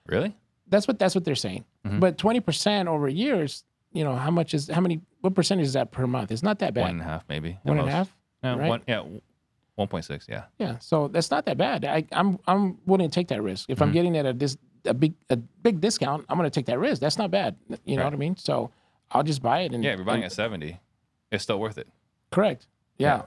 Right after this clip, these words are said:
Speaker 1: Yeah.
Speaker 2: I'm not gonna sell it to someone else for seventy-one, seventy-two percent,
Speaker 1: Mm-hmm.
Speaker 2: you know? So it depends. Uh, one thing, I think it was, uh, Terry Summers that said if, if it needs more than forty thousand in rehab, he'll wholesale it.
Speaker 1: Mm-hmm.
Speaker 2: So I do keep in mind, if it needs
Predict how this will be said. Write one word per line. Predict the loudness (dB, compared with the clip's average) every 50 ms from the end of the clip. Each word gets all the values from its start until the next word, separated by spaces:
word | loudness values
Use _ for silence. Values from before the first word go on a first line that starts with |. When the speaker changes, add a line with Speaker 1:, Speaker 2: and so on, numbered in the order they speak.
| -2
Speaker 1:
Yeah. | 2 2
Speaker 2:
I'm | 4 4
not | 2
gonna | 2 0 0
sell | 0 2 2 2
it | 0 -2
to | -2
someone | 0 0 0 2 2
else | 0 0 -2
for | -2 -4 -4 -4 -4
seventy-one, | -2 -2 0 0 0 -2 -2 -2 -2 -2 -2 -2
seventy-two | -2 -2 -4 -2 -2 -4 -2
percent, | -2 -2 -4 -4 -4 -4 -4 -4 -6 -8 _ _ _ _ -8
Speaker 1:
Mm-hmm. | -4 -4 -2
Speaker 2:
you | -2
know? | -2 -2 -2 -4 -6 -6
So | -4 -2 -2 0 -2 -4 -10 _ _ _ _ _ _ _ 0
it | 2 2
depends. | 2 2 2 2 2 2 2 2
Uh, | 2 2 2 2
one | 0 0 0 0
thing, | 0 -2 -2 -2 -2 -2
I | -2 -2 -2
think | -2 -2 -2 -2
it |
was, | -2 -2 -2 -4 -8 -8 -4
uh, | -2 0 0 0 -2 -4 -8 -12 _ _ _ _
Terry | -2 0 0 0 -2
Summers | 0 0 0 0 0 0 0 -2
that | -4 -4
said | -2 -2 0 0 0 -2
if, | -4 -8 -12 _ _ _ _ _ _ _ _ _
if | -2 0
it | 2
needs | 2 2 2 2
more | 2 2 2 2
than | 0 0
forty | 0 0 2 2 2 2
thousand | 2 2 2 2 2 0 -2 -2
in | -2 -2 -2 -4 -2
rehab, | -2 0 0 0 0 0 -2 -4 -4 -10 _ _ _ _ _ -12
he'll | -2 0 0 2
wholesale | 2 0 -2 -2 -2 -4 -4 -4
it. | -4 -8 -10 _ _ _ _ _ -8
Speaker 1:
Mm-hmm. | -6 -6 -6 -6 -8 _ _
Speaker 2:
So | -2 2 4 4 4 2 0 -4 -8 _ _ _ _ _ -10 -2 2
I | 2 2 2
do | 2 0 0 2
keep | 2 2 2
in | 2 2
mind, | 2 0 0 -2
if | -2 -2
it | 0
needs | 0 0 -2 -2 -4